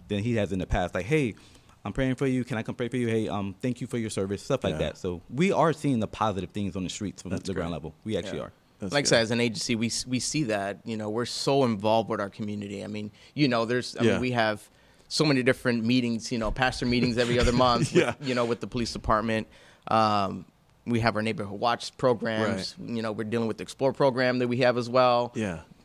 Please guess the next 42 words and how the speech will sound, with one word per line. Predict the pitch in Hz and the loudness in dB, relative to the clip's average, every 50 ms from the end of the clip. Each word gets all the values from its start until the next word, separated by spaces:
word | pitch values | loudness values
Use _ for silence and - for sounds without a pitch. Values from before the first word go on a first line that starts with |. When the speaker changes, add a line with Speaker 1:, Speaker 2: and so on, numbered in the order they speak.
| - - - | -18 -2 2
Speaker 3:
Dealing | 131 131 123 | 2 4 4
with | 117 104 | 2 2
the | 247 | 0
Boys | 196 113 123 131 123 | 4 6 6 6 6
and | 135 120 | 4 4
Girls | 127 131 127 - | 4 4 2 4
Club. | - 135 127 127 120 113 | 4 6 6 6 6 4
We're | 120 | 2
always | 123 123 127 123 - | 2 2 2 0 -2
constantly, | - 123 117 123 120 - 131 123 | -2 -2 -2 -2 -2 -2 -4 -2
you | 120 117 | -2 -2
know, | 117 110 107 | -2 -2 -4
setting | - - 127 117 117 117 | -4 -2 -2 -2 0 -2
up | 113 - - | -2 -2 0
basketball | 98 101 113 - - 113 113 113 | 2 2 2 0 -2 -2 -2 -2
tournaments, | - - 127 120 120 120 117 117 113 - | -2 -2 -2 -2 -2 -2 -2 -4 -4 -2
football | - 135 120 - - 120 117 | 0 0 0 2 2 2 2
tournaments. | - - 120 117 117 117 117 117 117 - | 0 -2 -4 -4 -2 -2 -2 -4 -4 -2
So | - 110 110 | 0 0 2
Speaker 2:
Yeah. | 107 | 4
Speaker 3:
we're | 139 156 147 | 4 2 2
really, | 123 117 117 131 139 143 143 135 127 117 - | 2 0 2 2 4 4 4 4 4 2 0
really | 98 120 123 127 127 123 | 0 2 4 4 4 4
involved | 117 113 107 117 117 117 107 | 2 2 2 2 2 2 2
as | 110 107 | 0 -4
an | 107 110 | -4 -4
agency | 113 117 135 123 113 107 - - 110 104 107 - - - - - - _ | -2 -2 -2 -2 -4 -6 -6 -4 -6 -6 -6 -10 -16 -20 -20 -20 -12 _
with | - 117 - | -6 -4 -2
the | - 117 | -2 -4
community. | - - 127 113 117 107 98 104 | -2 0 0 2 2 0 -2 -4
So | 104 - - 113 113 | -2 0 2 4 4
it, | 113 - | 2 2
it's, | - 113 113 - - - - - - _ _ _ _ _ _ - | 0 0 -2 -2 -4 -8 -10 -14 -20 _ _ _ _ _ _ 0
makes | 123 143 139 - 135 | 2 2 2 2 -2
us | 123 | -2
feel | - - 143 135 | 0 2 2 2
good | 120 131 113 | 2 2 0
to | 113 | 0
see | - - - 127 123 | -2 -2 -2 0 0
that | 113 117 113 110 - - 80 101 | 2 0 0 0 -4 -8 -6 -2
they | 117 123 123 | 0 0 0
see, | - - - - 143 139 131 120 120 117 | 0 -2 0 2 2 2 2 2 0 -2